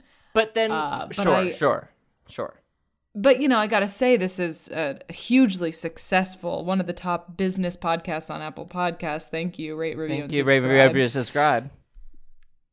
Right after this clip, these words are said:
Speaker 2: And if you knew that you might have a chance to be, uh, uttered, your company uttered from the mouths of Lisa
Speaker 1: Uttered.
Speaker 2: Siso and Lawrence Quibby, why would you not mention the name of your company?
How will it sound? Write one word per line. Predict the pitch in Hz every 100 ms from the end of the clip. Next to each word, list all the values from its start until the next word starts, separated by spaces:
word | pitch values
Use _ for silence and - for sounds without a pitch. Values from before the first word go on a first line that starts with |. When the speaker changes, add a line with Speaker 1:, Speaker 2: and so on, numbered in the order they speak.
| _ _ _
Speaker 2:
And | 180 180 190 180 180 - _ _
if | 190 202
you | 202 190 220
knew | 208 214 226
that | 220 196
you | 202 196 196 180 -
might | 175 175 190 -
have | 180 175
a |
chance | 185 190 190 196
to | 180
be, | 156 190 185 160 139 - _ _ _
uh, | 180 170 123 - - -
uttered, | 185 220 202 139 131 -
your | 170
company | 190 220 214 185 -
uttered | - 220 226 220
from | 180 185
the | 165
mouths | 165 165 190 156
of | 147 147
Lisa | 135 160 123
Speaker 1:
Uttered. | 120 113
Speaker 2:
Siso | 180 180 160 151
and | 160
Lawrence | 165 165 -
Quibby, | - 190 170 156 - - - -
why | 170 175 214 220 208 185
would | 175 170
you | 175
not | 175 180 - -
mention | 170 151 233 294 269 214
the | 190
name | 214 220
of | 190
your | 170 151
company? | - 254 381 427 370 302 226 170 139